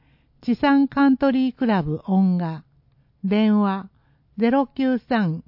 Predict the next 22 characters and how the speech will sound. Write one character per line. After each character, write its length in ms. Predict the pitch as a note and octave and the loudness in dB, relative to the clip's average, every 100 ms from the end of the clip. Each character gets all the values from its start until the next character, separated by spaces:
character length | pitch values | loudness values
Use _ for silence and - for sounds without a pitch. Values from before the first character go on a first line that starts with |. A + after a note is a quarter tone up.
| - | -2
二 340 | G#3+ C4+ C4+ | 2 4 2
九 320 | - C4 B3+ A#3 | -2 -2 -2 -4
三 420 | - G#3+ D#3+ E3 _ _ _ | -4 -4 -4 -8 _ _ _
二 400 | A3+ C4 C4 B3+ | 2 4 4 4
四 280 | B3+ B3+ F#3 | 4 4 2
一 520 | F3+ G3 - A3 G#3+ | -2 -6 -2 0 0
一。 320 | A3 - C3+ - _ _ _ _ _ _ _ _ _ _ _ _ _ _ _ _ _ _ | -4 -6 -12 -12 _ _ _ _ _ _ _ _ _ _ _ _ _ _ _ _ _ _
第 360 | A3+ D4 B3+ F#3 | -4 0 0 0
十 280 | G3 B3+ C4 | 0 2 2
六 200 | B3+ B3 - | 2 0 -6
回、 320 | F3+ D#3+ D#3+ _ _ _ | -6 -6 -10 _ _ _
倉 280 | - D4+ C4 | -4 0 0
手 220 | - F#3 | 0 -2
武 140 | E3+ G3 | 2 4
道 220 | C4 A#3+ | 4 2
館 380 | - D#3+ D3 - _ | 0 -4 -4 -8 _
少 320 | - B3+ C#4 | 0 2 4
年 320 | C#4 C4+ C4 | 6 6 6
柔 280 | G#3+ A#3+ B3+ | 4 2 2
道 200 | B3 B3 | 2 0
大 280 | - A3 E3+ | -2 -4 -4
会。 360 | - D#3 D3 | -8 -10 -10